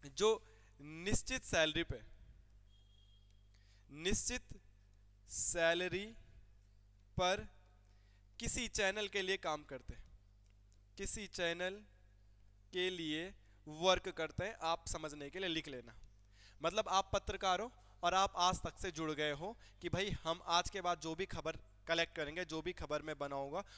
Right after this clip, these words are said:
वो मैं आपको सेल कर दूंगा और आप मेरे को इसके लिए क्या दोगे? पैसे दोगे। मैं आपसे ही जुड़ा हूँ। अगर मेरे समाज में, मेरे एरिया में कुछ खबरें भी होती, कुछ घटना, कुछ दुर्घटना भी होती है, कुछ बड़ी इमरजेंसी घटना होती है, अब मुझे वो आप तक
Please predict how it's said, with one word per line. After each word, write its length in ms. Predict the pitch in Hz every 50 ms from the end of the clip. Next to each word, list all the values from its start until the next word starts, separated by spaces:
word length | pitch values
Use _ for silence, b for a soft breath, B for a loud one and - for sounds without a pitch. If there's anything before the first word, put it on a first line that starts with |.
| B B
वो 100 | 160 170
मैं 160 | 175 185 190 - -
आपको 340 | 151 151 156 - - 190 185
सेल 280 | - - 175 151 143 139
कर 200 | - 156 151 151
दूंगा 240 | 170 180 190 202
और 80 | 185 180
आप 200 | 175 165 165 160
मेरे 140 | 160 156 160
को 100 | - 165
इसके 200 | 156 - - 156
लिए 80 | 135 135
क्या 180 | - 151 156
दोगे? 220 | 151 151 156 143 139
पैसे 300 | - 151 139 - 143 123
दोगे। 240 | 117 117 107 110 B B B B B
मैं 100 | 175 196
आपसे 340 | 208 196 190 196 196 - 220
ही 60 | 214
जुड़ा 240 | 175 180 185 170 160
हूँ। 220 | 147 131 123 120 - 160
अगर 200 | 160 156 185 185
मेरे 240 | 190 185 190 190 180
समाज 500 | - - 180 156 147 147 147 160 160 170
में, 160 | 185 190 185
मेरे 220 | 185 180 180 185
एरिया 380 | 196 185 170 170 165 170 165 160
में 120 | 170 175
कुछ 200 | - 185 170 -
खबरें 400 | - - 147 135 151 151 160 165
भी 80 | 156 160
होती, 240 | 165 165 - 185 180
कुछ 180 | - 180 160
घटना, 360 | 147 143 139 - 156 160 170
कुछ 180 | 165 - 175 156
दुर्घटना 460 | 143 156 151 139 147 135 - 151 151
भी 120 | 147 147 151
होती 260 | 147 139 - - 147
है, 120 | 175 185 B B B B B -
कुछ 160 | 180 165 160
बड़ी 220 | 151 160 170 170
इमरजेंसी 540 | 190 190 175 170 170 165 160 165 156 - 170
घटना 320 | 135 135 131 - - 165 165
होती 260 | 156 147 - 165 160
है, 100 | 202 214 B B B B B -
अब 60 | 165
मुझे 240 | 165 175 175 160 202
वो 120 | 196 196 208
आप 360 | - - 165 156 160 - -
तक 100 | 185 175